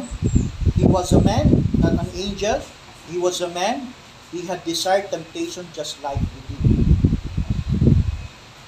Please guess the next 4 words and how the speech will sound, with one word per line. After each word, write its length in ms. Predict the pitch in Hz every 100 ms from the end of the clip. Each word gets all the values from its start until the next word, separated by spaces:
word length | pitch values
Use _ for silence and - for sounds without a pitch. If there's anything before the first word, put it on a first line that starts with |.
| - - - - - - - - - - - -
Tapos 240 | 156 170
sabi 240 | 175 170 175
niya, 160 | 151 123 - - - - - - -
God 240 | 277